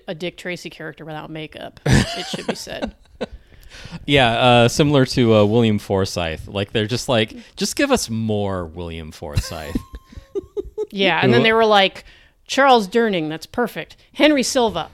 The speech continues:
Speaker 1: perfect. Don't put a scrap of foam rubber on him.
Speaker 2: Yeah.
Speaker 1: He just looks like that."
Speaker 2: Yeah, 'cause, 'cause it, yeah, when you look up each of these guys, you'd be like,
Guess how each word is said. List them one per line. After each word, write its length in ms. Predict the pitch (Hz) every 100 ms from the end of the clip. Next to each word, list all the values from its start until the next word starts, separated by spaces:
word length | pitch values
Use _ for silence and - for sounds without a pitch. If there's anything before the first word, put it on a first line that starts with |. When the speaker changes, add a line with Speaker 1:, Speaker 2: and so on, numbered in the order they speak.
| -
Speaker 1:
perfect. 680 | - 262 - 151 - - - - - 185
Don't 280 | 240 294 -
put 320 | 277 269 240 - _ -
a 80 | -
scrap 720 | - - - 240 254 240 247
of 120 | 226
foam 340 | - 220 208
rubber 320 | 196 190 180 160
on 180 | 147 139
him. 220 | 143 - -
Speaker 2:
Yeah. 320 | 101 90 90
Speaker 1:
He 140 | - 139
just 240 | 196 -
looks 340 | 175 190 - 170
like 220 | 151 -
that." 280 | 143 143 - - _ _ -
Speaker 2:
Yeah, 220 | 165 143
'cause, 260 | - 147 160
'cause 260 | 175 147 147
it, 200 | 160 -
yeah, 140 | 135
when 160 | 123 135
you 100 | 143
look 180 | 147 139
up 100 | 127
each 140 | 127
of 40 | 123
these 140 | 110
guys, 200 | 117 110
you'd 80 | 110
be 80 | 110
like, 220 | 101 -